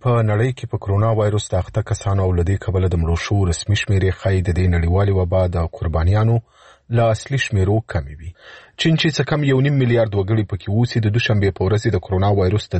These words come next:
درې نوو پیښو رپورټ ورکړ. په دې هیواد کې د دولسمې پرله پسې ورځې لپاره په کرونا وایروس د چا د مړینې رپورټ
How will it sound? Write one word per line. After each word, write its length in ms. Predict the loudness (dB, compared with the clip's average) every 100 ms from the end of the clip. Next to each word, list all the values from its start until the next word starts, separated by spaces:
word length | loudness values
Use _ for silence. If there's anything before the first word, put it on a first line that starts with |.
| 0
درې 200 | 2 2
نوو 260 | 4 2
پیښو 420 | 0 -4 -6 -2 -2
رپورټ 280 | -4 -10 -8
ورکړ. 300 | -6 -4 -4 -6 _ _ _ _ _ -2
په 240 | 0 2
دې 120 | 2 2
هیواد 220 | 2 0 -2
کې 140 | -2
د 80 | 0
دولسمې 500 | 0 0 -2 0 0
پرله 300 | 0 -2 -2
پسې 220 | -2 -2 0
ورځې 240 | 2 2
لپاره 440 | 0 0 0 0 -2 _ _ _ -4
په 140 | -2
کرونا 340 | 0 0 2 2
وایروس 440 | 2 0 0 -2
د 40 |
چا 200 | -2 -2
د 80 | 0
مړینې 300 | 2 2 2 0
رپورټ 280 | -2 -4